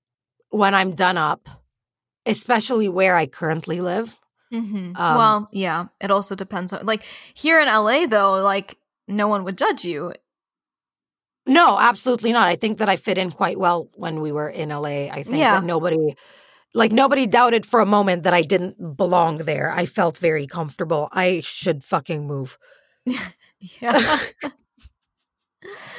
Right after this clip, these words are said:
Speaker 1: I, yes, when I was in Toronto, when I was in a city, being a little bit more done up, I also am often in skirts and heels. And,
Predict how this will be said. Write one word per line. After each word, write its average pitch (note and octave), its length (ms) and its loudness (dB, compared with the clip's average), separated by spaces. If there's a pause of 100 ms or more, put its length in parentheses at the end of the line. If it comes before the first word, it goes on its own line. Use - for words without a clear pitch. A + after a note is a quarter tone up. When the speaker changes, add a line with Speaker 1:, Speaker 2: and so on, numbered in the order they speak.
(2000)
Speaker 1:
I, D4 280 0 (1400)
yes, A#3+ 340 2
when B3 120 2
I C4 100 6
was C#4 180 2
in D4+ 100 0
Toronto, G#3+ 440 2
when G3+ 100 2
I G#3 80 4
was G#3+ 160 2
in A#3+ 100 0
a G3+ 60 2
city, F#3 420 0
being G#3 340 0
a F#3 40 0
little G3+ 220 2
bit F3+ 160 -2
more F3+ 280 0
done E3 260 0
up, D3+ 260 -2 (100)
I F#3 300 4
also F3+ 420 2
am E3+ 180 -2
often D#3+ 440 -2
in D3+ 160 -6
skirts - 640 -6 (1000)
and E3+ 320 -2 (160)
heels. D#3 680 -4
And, D#3 360 -6